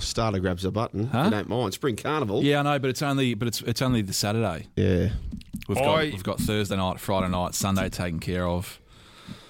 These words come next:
Speaker 2: You know, I love my Friday
Speaker 1: What
Speaker 2: night
Speaker 1: about the summer
Speaker 2: growlers.
Speaker 1: comp, the Gus idea?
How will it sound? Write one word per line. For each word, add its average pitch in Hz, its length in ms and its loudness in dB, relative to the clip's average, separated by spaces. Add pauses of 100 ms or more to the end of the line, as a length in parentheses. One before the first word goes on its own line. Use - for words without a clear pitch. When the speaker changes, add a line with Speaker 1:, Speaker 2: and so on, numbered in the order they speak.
(240)
Speaker 2:
You 90 100 0
know, 90 120 2
I 90 60 2
love 92 160 0
my 90 80 0
Friday 87 260 0
Speaker 1:
What 147 120 4
Speaker 2:
night - 40 0
Speaker 1:
about 160 140 4
the 135 60 0
summer 160 240 2
Speaker 2:
growlers. - 80 -2 (160)
Speaker 1:
comp, - 80 -12
the 107 60 -4
Gus 123 280 0
idea? 95 380 0